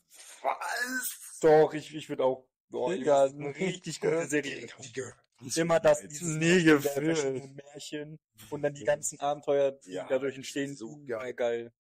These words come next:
Speaker 1: Valerio, Digga, du bist nächstes Mal nicht eingeladen.
Speaker 3: Okay, ist gar kein Ding.
Speaker 1: <laughs> Digga, also Simsalagrim könnt ihr dann noch schön in Pizza stecken. Wo stecken wir aber jetzt erstmal Cosmo und Wanda, also Timmy, wenn Elfen helfen rein?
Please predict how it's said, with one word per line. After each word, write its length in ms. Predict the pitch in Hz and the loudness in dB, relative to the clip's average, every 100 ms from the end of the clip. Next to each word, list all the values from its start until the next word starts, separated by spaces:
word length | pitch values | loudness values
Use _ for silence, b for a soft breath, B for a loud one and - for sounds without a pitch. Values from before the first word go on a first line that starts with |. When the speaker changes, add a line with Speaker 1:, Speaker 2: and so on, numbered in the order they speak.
| _ | _
Speaker 1:
Valerio, 420 | 101 110 120 120 113 | -2 0 0 -2 -2
Digga, 220 | 113 110 | 0 -2
du 80 | 95 | -2
bist 180 | 101 | -12
nächstes 200 | 101 104 | -14 -14
Mal 80 | 95 | -12
nicht 360 | 92 120 143 - _ | -12 -10 -10 -10 _
eingeladen. 460 | 127 139 139 143 165 - - | -16 -12 -2 0 0 -4 -6
Speaker 3:
Okay, 240 | 208 - | -4 -4
ist 120 | 110 - | -4 -4
gar 140 | - | -4
kein 200 | - 113 | -4 -4
Ding. 200 | 110 117 | -4 -6
Speaker 1:
<laughs> 100 | 110 _ _ | -12 _ _
Digga, 320 | 73 85 90 82 | -18 -10 -8 -8
also 300 | 90 90 92 _ _ _ _ _ | -10 -16 -20 _ _ _ _ _
Simsalagrim 640 | 120 131 135 117 110 127 | -14 -6 -6 -6 -6 -8
könnt 200 | 123 120 | -6 -8
ihr 60 | 110 | -6
dann 160 | 107 104 | -6 -6
noch 120 | 98 | -8
schön 200 | - 107 | -10 -10
in 80 | 92 | -12
Pizza 260 | 110 - | -14 -14
stecken. 360 | 101 101 92 95 - - | -14 -14 -14 -18 -20 -16
Wo 80 | |
stecken 240 | 104 - 101 | -14 -12 -10
wir 80 | 98 | -10
aber 100 | 98 | -10
jetzt 180 | 90 | -10
erstmal 400 | 101 101 104 98 92 - | -12 -12 -10 -10 -12 -16
Cosmo 340 | 104 95 92 | -16 -14 -14
und 100 | 87 | -12
Wanda, 220 | 92 90 | -14 -12
also 220 | 85 82 87 _ | -16 -18 -20 _
Timmy, 220 | 92 85 | -20 -20
wenn 140 | 85 | -20
Elfen 220 | 87 - 87 | -20 -20 -18
helfen 260 | 82 - | -18 -20
rein? 480 | _ _ _ _ 120 | _ _ _ _ -20